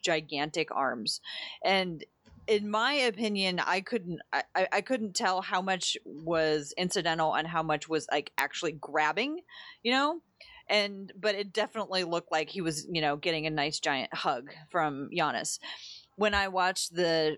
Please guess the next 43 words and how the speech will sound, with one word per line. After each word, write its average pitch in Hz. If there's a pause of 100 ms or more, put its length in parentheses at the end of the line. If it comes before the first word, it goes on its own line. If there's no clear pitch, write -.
short 302
replay, 160
it 151
was 170
a 185
very 190
short -
clip 151
and 151
it 147
wasn't 175
slowed 170
down 156
or 139
anything. 139
You 147
just 151
had 151
to, 143 (100)
you 170
know, 135
figure 165
it 160
out. 147
When 185
I 220
watched 311
the 320
short 262
clip, 294 (420)
I 240
wasn't 247
so 214
sure 208
that 185
there 196
was 208
contact 330
that 269
slowed 208
C 180
J 214
down. 202